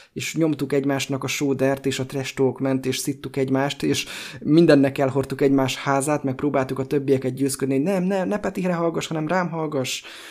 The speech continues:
És aztán megjön a következő, és ott meg egymásra nézünk virtuálisan, és akkor néztük, hogy hát,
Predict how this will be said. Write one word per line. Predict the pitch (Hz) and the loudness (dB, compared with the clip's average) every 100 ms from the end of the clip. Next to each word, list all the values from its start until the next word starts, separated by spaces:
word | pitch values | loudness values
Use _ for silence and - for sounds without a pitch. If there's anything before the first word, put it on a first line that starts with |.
| - - - - | -20 -16 -12 -8
És | - 139 | -2 -2
aztán | 156 170 | 0 2
megjön | 170 170 151 | 2 4 2
a | |
következő, | 131 180 190 190 170 | 4 2 2 0 0
és | 170 | 0
ott | 151 | 0
meg | 139 | 0
egymásra | 160 185 180 - 180 175 - | 0 0 -2 0 2 2 2
nézünk | 170 170 160 139 | 2 2 2 0
virtuálisan, | 156 160 170 160 165 156 | 0 0 0 0 -2 -4
és | 143 | -4
akkor | 156 - 160 151 - | -6 -4 -4 -4 -8
néztük, | - 127 127 131 | -10 -10 -8 -10
hogy | - 139 - | -8 -8 -8
hát, | 180 175 - | -10 -10 -14